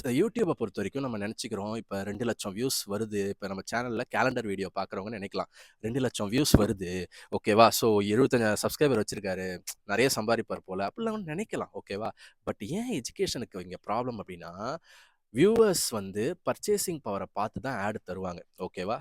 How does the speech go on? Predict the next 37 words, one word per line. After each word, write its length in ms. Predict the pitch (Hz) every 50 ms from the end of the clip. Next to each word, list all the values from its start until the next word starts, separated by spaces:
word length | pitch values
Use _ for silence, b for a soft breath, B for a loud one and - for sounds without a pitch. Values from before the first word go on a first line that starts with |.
| - -
இப்ப 240 | - - 98 92
YouTube-ல 440 | 92 101 143 - - 165 143 147 170
ஒரு 220 | - 147 123 113 -
ஆட் 260 | 98 110 135 143 143
வந்து 260 | 123 113 127 113 110
விழுகுதுன்னா, 480 | 123 123 117 98 92 92 95 135 214 247 170
யாரெல்லாம் 460 | 117 110 143 190 233 240 233 247 254
அந்த 180 | 254 214 143 120
ஆடை 180 | 127 151 156 - _
பார்த்து 460 | 135 123 127 - - 233 226 202 -
அதை 160 | - 110 104
வாங்க 260 | 104 104 113 120 127
வாய்ப்பு 320 | 117 101 104 113 - - -
இருக்குன்னு 300 | 101 - 139 127 117 123
யோசிச்சு 140 | 120 - -
தான் 180 | 180 202 190 -
ஆட் 200 | 127 135 135 120 -
தருவாங்க. 300 | 110 107 98 98 117 185
அந்த 180 | 208 196 147
ஆட்ல 200 | - - - 175
இருந்து 160 | 175 175 170 180
தான் 100 | 190 175
எங்களுக்கு 240 | 143 123 104 101
ரெவென்யூ 300 | 101 101 104 107 98 95
வருது. 100 | 95 - - B B B B B B B
அப்ப 320 | B 139 - - 185 208 202
நம்ம 260 | 165 131 156 185 202 - -
சேனல்ல 300 | 208 220 226 226 220 202
வந்து 200 | 175 165 165 190 - -
பார்க்குற 220 | 143 156 - - 156
ஆடியன்ஸ் 380 | 135 135 139 151 147 139 -
எல்லாமே 480 | - 120 120 120 123 151 208 247 240 -
இதுக்கப்புறம் 160 | - 127 160 -
தான் 240 | 170 156 165 160
ஏர்ன் 380 | 185 190 165 135 143 160 170 156
பண்ணக்கூடிய 420 | 135 120 110 - 107 101 98 95
ஆடியன்ஸ். 440 | 92 90 92 92 92 90 - - -